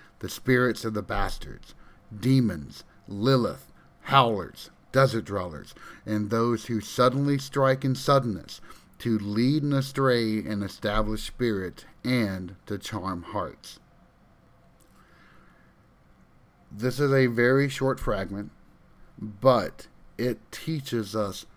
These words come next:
so very much about their mindset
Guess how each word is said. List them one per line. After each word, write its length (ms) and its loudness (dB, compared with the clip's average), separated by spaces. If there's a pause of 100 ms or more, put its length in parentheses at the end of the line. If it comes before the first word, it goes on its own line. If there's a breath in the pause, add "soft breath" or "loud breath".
(180)
so 880 4
very 540 2
much 540 0
about 360 -4
their 140 -2
mindset 640 -4